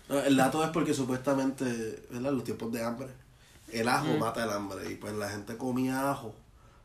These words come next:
Speaker 1: pa matarle el hambre y seguir bregando con lo que le tocaba en la vida.
Speaker 2: Y pues, después de que lo diagnostican con cáncer, pues, él no quiso recibir tratamiento médico. Él optaba más por los tratamientos naturales.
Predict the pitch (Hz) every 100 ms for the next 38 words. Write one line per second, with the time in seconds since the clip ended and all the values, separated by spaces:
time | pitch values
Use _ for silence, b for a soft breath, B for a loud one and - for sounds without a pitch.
0 | - 113 107 104 104 98 101 71 - 180
1 | 208 202 143 123 127 113 131 151 151 147
2 | 139 131 127 131 143 135 127 120 113 110
3 | 113 120 123 113 104 101 101 - - -
4 | - - - B B B 156 147 147 143
5 | 143 135 131 131 131 - - - 135 -
6 | 131 151 156 160 151 147 147 143 147 151
7 | 160 151 180 185 165 - 87 80 - -
8 | b b b - 131 139 147 151 160 165
9 | 147 143 143 147 143 147 147 143 143 151
10 | 151 143 139 - - - - - - 131
11 | 139 143 147 143 143 139 139 139 - 143
12 | 139 139 139 139 135 151 143 143 147 151
13 | 139